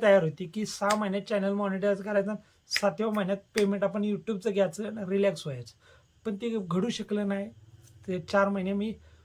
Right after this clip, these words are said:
अ, भरपूर त्रास काढला, त्रास काढला दवाखान्याचा. मंडळीला सारखं पंधरा पंधरा दिवसांनी घेऊन जायला लागायचं दवाखान्यात.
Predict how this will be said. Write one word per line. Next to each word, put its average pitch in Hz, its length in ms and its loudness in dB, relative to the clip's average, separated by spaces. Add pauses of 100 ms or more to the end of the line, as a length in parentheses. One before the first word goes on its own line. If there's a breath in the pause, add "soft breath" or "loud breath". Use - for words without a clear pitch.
(220 soft breath)
अ, 175 360 -4
भरपूर 170 360 0
त्रास 196 380 0
काढला, 180 300 0
त्रास 208 340 0
काढला 185 380 -2
दवाखान्याचा. 160 560 -2 (680 soft breath)
मंडळीला 190 420 2
सारखं 190 340 -6
पंधरा 185 260 0
पंधरा 185 260 0
दिवसांनी 185 360 -4
घेऊन 170 220 -2
जायला 180 200 0
लागायचं 165 320 -4
दवाखान्यात. 165 400 0